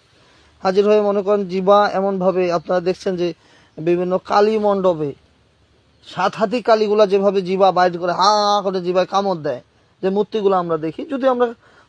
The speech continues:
মুসলমান হিসেবে কালীকে বিশ্বাস করি না, কিন্তু যেগুলো দেখি আর কি, তো এই ওই রকমভাবে সে জিবায় কামড় দিচ্ছে। আমি যখনই জিনটাকে ডাকলাম, বললাম যে, "যে বা যারা আছো, ইচ্ছা কিংবা অনিচ্ছা হাজির হয়ে যাও।"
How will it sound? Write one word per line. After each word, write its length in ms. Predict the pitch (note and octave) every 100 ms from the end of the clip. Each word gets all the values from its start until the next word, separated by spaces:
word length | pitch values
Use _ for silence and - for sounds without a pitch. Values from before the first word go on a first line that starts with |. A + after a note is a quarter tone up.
| G3+
মুসলমান 360 | A3 A#3 A3+
হিসেবে 280 | A3+ A3 G#3+
কালীকে 320 | G#3+ G3 F#3+
বিশ্বাস 380 | F3+ F#3 - A3+
করি 220 | - F3+
না, 160 | D#3+ A3+
কিন্তু 240 | G3+ F3
যেগুলো 280 | E3+ E3+ F3+
দেখি 360 | F3 G#3 F3 F#3+
আর 60 |
কি, 200 | C#3+ F3+ D4+ _ _ _ _ _ _ -
তো 120 | G3+
এই 320 | F#3 G#3+ A3+ - _ _
ওই 160 | G3+ B3
রকমভাবে 500 | B3 A#3+ A#3 A#3 B3
সে 200 | - G#3+
জিবায় 280 | F#3 G3 G3+
কামড় 340 | G3+ G3 G#3
দিচ্ছে। 380 | G#3 - C#4 D4 A#4 _ _ _ _ _ _ -
আমি 300 | - A3+ A#3+
যখনই 380 | A#3 B3 A#3+
জিনটাকে 380 | A3 A3+ A3+ A3
ডাকলাম, 480 | G3 G#3+ G3 G3 F3
বললাম 320 | F#3 F#3+ F#3+
যে, 300 | F3+ F#3+ F3
"যে 320 | D3 - F3+
বা 160 | F3 F3
যারা 280 | E3 E3+ E3
আছো, 200 | E3 F#3+
ইচ্ছা 260 | E3+ G3
কিংবা 240 | D#3 D#3+ D#3
অনিচ্ছা 320 | D#3+ - F3+
হাজির 240 | E3 E3
হয়ে 180 | F3 E3
যাও।" 240 | D#3 E3